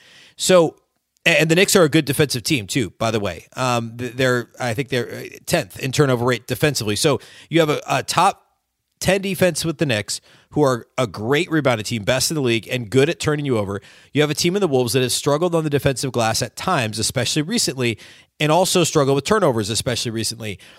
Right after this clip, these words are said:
That piece, plus coming back after a long road trip, was worrisome to me coming into this game. And sure enough, the first quarter,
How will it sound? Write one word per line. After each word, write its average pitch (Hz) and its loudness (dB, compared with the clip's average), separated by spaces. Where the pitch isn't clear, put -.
That 170 0
piece, 214 0
plus - 0
coming 180 2
back 165 2
after 165 0
a 151 4
long 147 2
road 135 2
trip, - -4
was 139 0
worrisome 160 2
to 117 -6
me 117 0
coming 123 0
into 117 -4
this 104 -4
game. 139 -2
And 147 -6
sure 208 2
enough, 220 2
the 165 2
first 202 -2
quarter, 170 2